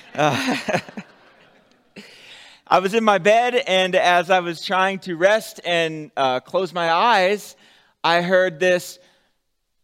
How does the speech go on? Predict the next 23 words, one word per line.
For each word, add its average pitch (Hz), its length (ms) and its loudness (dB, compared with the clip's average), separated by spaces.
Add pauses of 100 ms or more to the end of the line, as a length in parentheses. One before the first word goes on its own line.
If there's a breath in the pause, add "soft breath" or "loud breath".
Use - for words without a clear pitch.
(120)
"Uh, 233 920 2 (1600)
uh," 233 920 2 (160)
like, 160 340 0
over 220 560 2
and 196 140 0
over 208 480 2
again. 143 340 -4
Now, 196 360 2 (140)
you 196 200 -4
have 233 180 2
to 226 60 0
understand, 202 680 -2
the 190 380 -4 (440 soft breath)
ice 269 300 2
machine 185 600 -6 (420)
on 247 220 2
our 226 140 4
refrigerator 170 840 0
has 175 260 -2
been 202 220 -4
broken 180 640 -2 (380)
for 208 580 0 (680)
months. 262 680 0